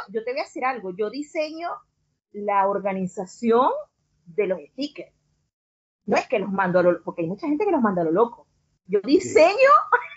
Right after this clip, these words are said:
Speaker 1: <laughs> yo diseño mis respuestas y los articulo entre sí, todo espectacular para que tengan coherencia.
Speaker 2: No, yo sé, yo sé, porque esa,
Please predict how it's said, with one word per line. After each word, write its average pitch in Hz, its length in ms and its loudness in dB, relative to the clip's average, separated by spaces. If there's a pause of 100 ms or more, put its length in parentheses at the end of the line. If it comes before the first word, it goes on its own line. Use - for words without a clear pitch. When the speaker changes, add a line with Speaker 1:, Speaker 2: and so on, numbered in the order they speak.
(160)
Speaker 1:
<laughs> - 920 0
yo 233 100 2
diseño 415 380 0 (120)
mis 349 160 -2
respuestas 233 600 -2
y 247 40 -4
los 240 140 4
articulo 247 640 2 (160)
entre - 280 -6
sí, 262 260 -8
todo 240 200 4
espectacular 359 680 0
para 415 200 4
que 220 120 -6
tengan 262 400 0 (320)
coherencia. 190 640 -4 (640)
Speaker 2:
No, 123 100 -4
yo 101 240 -6
sé, 143 320 -2
yo 101 140 -6
sé, 139 220 -6
porque 117 260 -8
esa, 131 280 -6